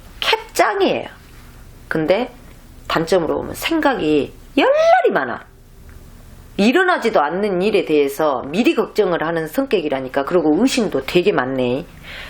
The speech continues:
근데 올해 같은 경우는 제가 테마 주제로 잡은 게 뭐냐면 손해를 볼 수 있는 해다. 어떤 걸로? 건강. 그 다음에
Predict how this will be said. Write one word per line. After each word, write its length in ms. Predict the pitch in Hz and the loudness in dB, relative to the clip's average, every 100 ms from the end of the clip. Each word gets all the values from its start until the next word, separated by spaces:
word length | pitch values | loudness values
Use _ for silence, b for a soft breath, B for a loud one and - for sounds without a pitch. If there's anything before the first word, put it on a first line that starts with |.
| B | B
근데 500 | - 220 226 233 135 - B B B B | 0 2 2 2 -2 -6 B B B B
올해 300 | 165 202 277 | 2 4 4
같은 360 | 269 254 262 220 | 2 0 0 2
경우는 560 | 202 190 190 202 214 | 2 0 0 -2 -4
제가 480 | 208 160 147 135 - | -6 -2 0 -2 -4
테마 520 | - 381 269 254 180 170 | -4 0 2 0 -2 -4
주제로 420 | - 151 170 143 | -6 0 0 0
잡은 340 | - 131 139 | -4 -6 -4
게 100 | 131 | -4
뭐냐면 560 | 123 123 123 127 131 113 - - B B B B B | -2 -2 -2 -2 -4 -6 -12 -20 B B B B B
손해를 560 | - 311 339 330 233 | -4 0 2 2 0
볼 140 | - 135 | 0 -4
수 180 | - | -2
있는 480 | 131 113 - 135 131 | -4 -2 -2 -2 -2
해다. 400 | 123 131 107 - - - - - - - | -2 -2 -2 -4 -16 -18 -16 -16 -14 -4
어떤 440 | 147 147 196 180 | -4 0 2 2
걸로? 460 | 160 147 165 320 - - - - - - - - - - - - - - - | 2 2 2 0 -6 -18 -18 -18 -16 -16 -16 -18 -18 -18 -18 -18 -18 -18 -6
건강. 600 | - 190 202 185 131 - - - - - - - - - - - - - - - - - - - - - - - | -2 0 0 0 0 -4 -12 -18 -18 -18 -16 -16 -16 -16 -16 -16 -14 -16 -14 -16 -16 -16 -16 -16 -16 -16 -16 -6
그 100 | - | 0
다음에 540 | 160 143 127 202 349 | 0 0 0 -2 -4